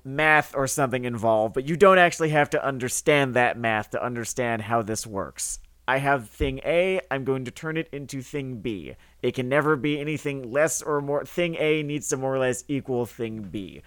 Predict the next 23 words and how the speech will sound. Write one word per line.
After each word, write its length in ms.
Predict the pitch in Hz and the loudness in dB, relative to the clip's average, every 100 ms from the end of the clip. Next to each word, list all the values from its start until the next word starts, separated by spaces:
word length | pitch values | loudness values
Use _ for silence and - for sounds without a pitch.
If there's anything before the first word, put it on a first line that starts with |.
| - - - | -20 -12 -2
Uh, 320 | 107 113 113 - | 2 2 0 0
they 160 | 131 | 0
describe 440 | 127 - 156 151 147 | 0 0 4 4 2
it 120 | - | -4
to 100 | 147 | -2
you 240 | 143 143 - - - | -2 -2 -6 -20 -12
real 320 | 127 175 165 | 0 4 6
early 340 | 165 160 147 135 | 6 6 6 4
on, 220 | 113 101 | 4 0
equivalent 420 | 101 151 147 147 | 0 2 2 2
exchange, 640 | 127 - 135 117 104 98 82 | -2 0 4 4 2 -2 -2
and 320 | 117 113 104 - - | -2 -4 -8 -16 -12
from 220 | - 143 | -6 2
then 180 | 170 175 | 4 6
on, 320 | 160 165 143 | 6 6 4
you 100 | 135 | -4
more 260 | 139 165 160 | 2 6 8
or 40 | |
less 260 | 151 143 135 | 8 4 4
have 160 | 147 | 0
a 80 | 127 | -2
pretty 540 | - - 170 151 143 - _ _ _ | -2 -4 0 0 0 -6 _ _ _
good 280 | 170 156 | 4 6